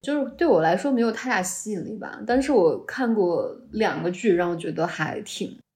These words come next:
挺棒的，一个就是那个宝岛一村。宝岛一村我觉得当时让我觉得他们演得非常自然，而且我觉得《宝岛一村》是那种特别的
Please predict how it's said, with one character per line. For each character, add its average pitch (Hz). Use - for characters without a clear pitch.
挺 175
棒 185
的， -
一 196
个 214
就 214
是 208
那 190
个 175
宝 170
岛 190
一 190
村。 214
宝 262
岛 262
一 214
村 226
我 208
觉 190
得 190
当 220
时 226
让 202
我 170
觉 165
得 185
他 185
们 214
演 180
得 -
非 208
常 202
自 196
然， -
而 233
且 254
我 220
觉 190
得 214
《宝 196
岛 202
一 190
村》 214
是 220
那 208
种 180
特 -
别 170
的 180